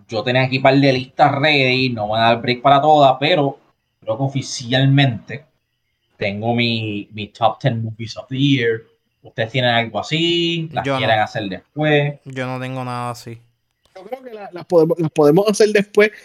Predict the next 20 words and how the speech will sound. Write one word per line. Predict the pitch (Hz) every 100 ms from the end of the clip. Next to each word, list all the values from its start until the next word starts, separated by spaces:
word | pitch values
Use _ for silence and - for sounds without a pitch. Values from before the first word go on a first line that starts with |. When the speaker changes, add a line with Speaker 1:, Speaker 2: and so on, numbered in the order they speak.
| -
Speaker 3:
y | 147 156
hacemos | 151 160 180
un | 208
videíto | 220 208 190 202 208
para | 196
el | 170
YouTube, | 170 214 160 127
Fernando. | 131 120 180 - _ _ _ _ -
Speaker 1:
Ah, | 135
pues | 117 98
dale, | 101 90
pues | 110
vamos | 98 107 147
a | 151
sellar | 156 147 151
eso | 151 147
para, | 147 147 143 135 135
para | 139
otra | 143 147
ocasión. | 160 220 240 277